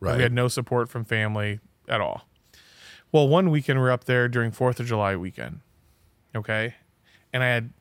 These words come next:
Speaker 2: you know, we're in high school, probably freshmen in high school.
Speaker 1: Okay.
Speaker 2: None of us could, only a few of us could drive. So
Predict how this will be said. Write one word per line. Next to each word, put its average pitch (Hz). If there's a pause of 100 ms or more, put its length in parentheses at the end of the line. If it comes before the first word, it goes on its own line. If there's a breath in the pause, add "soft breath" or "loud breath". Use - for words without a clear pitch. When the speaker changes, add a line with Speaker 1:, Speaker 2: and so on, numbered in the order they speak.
Speaker 2:
you 139
know, 123
we're 151
in 165
high 113
school, 110
probably 147
freshmen 135
in 127
high 113
school. 156
Speaker 1:
Okay. 92
Speaker 2:
None 135
of 151
us 160
could, 127 (100)
only 160
a 143
few 139
of 127
us 120
could 113
drive. 82 (1500 loud breath)
So 139